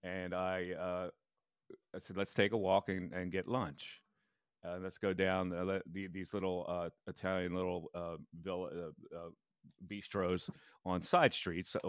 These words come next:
uh, which I, I always, where, wherever I am, that's where the best food's gonna be, off the beaten track, family, uh, run, and all that kind of thing." So we find a,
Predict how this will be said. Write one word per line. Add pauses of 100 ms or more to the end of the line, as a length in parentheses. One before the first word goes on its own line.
uh,
which
I,
I
always,
where,
wherever
I
am,
that's
where
the
best
food's
gonna
be,
off
the
beaten
track, (360)
family, (100)
uh,
run,
and
all
that
kind
of
thing."
So (340)
we
find
a,